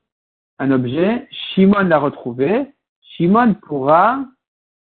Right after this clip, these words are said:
rendre l'objet à Reuven parce que Reuven ne profite pas de Shimon, il profite de son objet. Car quand il lui rend, dit la Gemara, Midam de Nafshe Kama Aderle. C'est quelque chose à lui qui lui rend.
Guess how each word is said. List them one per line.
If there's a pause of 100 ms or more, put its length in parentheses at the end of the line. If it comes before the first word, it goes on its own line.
(720)
rendre (200)
l'objet
à
Reuven (360)
parce
que
Reuven
ne
profite
pas
de
Shimon,
il
profite
de
son
objet. (760)
Car
quand
il
lui
rend,
dit
la
Gemara,
Midam
de
Nafshe
Kama
Aderle. (480)
C'est (100)
quelque
chose
à
lui (120)
qui
lui
rend.